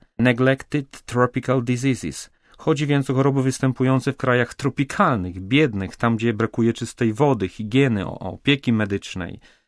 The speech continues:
To choroby ludzi biednych, na marginesie społeczeństwa. Ocenia się, że na świecie jest ich aż jeden miliard i corocznie umiera na te choroby pięćset tysięcy osób.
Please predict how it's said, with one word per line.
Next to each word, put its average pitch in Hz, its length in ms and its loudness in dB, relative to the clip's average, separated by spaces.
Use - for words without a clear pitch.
To 143 100 0
choroby 151 320 2
ludzi 147 260 2
biednych, 123 600 -2
na 110 120 -2
marginesie 120 520 2
społeczeństwa. - 960 -2
Ocenia 131 340 -2
się, 127 200 0
że 117 100 -2
na 117 140 0
świecie 127 420 -4
jest 117 240 -4
ich 107 140 -6
aż 107 260 -4
jeden 127 420 0
miliard 127 600 -4
i 135 80 0
corocznie 156 560 0
umiera 123 500 4
na 123 120 0
te 127 120 -4
choroby 131 360 0
pięćset 151 600 -4
tysięcy 135 500 -4
osób. - 380 -8